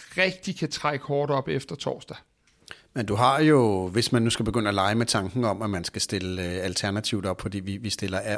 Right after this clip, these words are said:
Speaker 2: absolut stærkest op, øh, i de to kampe mod Sivasspor, så har du jo en Leaer, som jo øjensynligt nu er røget på bænken, øh, som selvfølgelig er en, er en fuldgod erstatning, og så har du en, en, en Bøving, øh, som jo også vi har, vi har set være inde og spille, øh, nogle kampe.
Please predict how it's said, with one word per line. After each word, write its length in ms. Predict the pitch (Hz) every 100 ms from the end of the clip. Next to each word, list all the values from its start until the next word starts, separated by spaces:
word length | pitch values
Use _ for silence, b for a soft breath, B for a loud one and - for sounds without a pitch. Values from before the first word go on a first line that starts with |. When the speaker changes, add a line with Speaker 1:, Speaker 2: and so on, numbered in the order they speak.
| -
Speaker 2:
absolut 300 | 104 110 -
stærkest 440 | - 95 101 -
op, 200 | 98 92
øh, 280 | 98 104 95
i 40 | 98
de 80 |
to 180 | 95 -
kampe 260 | 104 98 98
mod 160 | 101
Sivasspor, 580 | 92 107 101 - 101 92 B B B B
så 120 | 131
har 80 | 139
du 60 |
jo 60 | 135
en 80 | 113
Leaer, 400 | 110 175 170 104
som 200 | - 110
jo 420 | 101 95 107 110
øjensynligt 460 | 123 104 101 - 240
nu 80 | 131
er 60 |
røget 220 | 127 107 92
på 100 | 98
bænken, 420 | 117 - 143 143 B B B -
øh, 360 | 123 107 95
som 200 | 92 107
selvfølgelig 400 | - 101 120 123
er 80 | 113
en, 120 | 98
er 280 | 110 101 107
en 80 | 101
fuldgod 400 | - 113 127 107
erstatning, 540 | 101 - 104 127 123
og 60 | 113
så 120 | 123
har 180 | 120 120
du 160 | 117
en, 200 | 110 95
en, 260 | 92 87 85
en 140 | 110
Bøving, 540 | 90 104 113 151 147 123
øh, 540 | 117 107 95 95 90 90 B B B
som 380 | - - 117 101
jo 180 | 98 95
også 140 | 98
vi 80 | -
har, 200 | 131 120
vi 80 | 113
har 80 | 104
set 200 | - 113
være 80 | 110
inde 100 | 107
og 40 |
spille, 420 | - 113 117 117
øh, 200 | 107 98
nogle 200 | 98 98
kampe. 380 | 95 107 104 123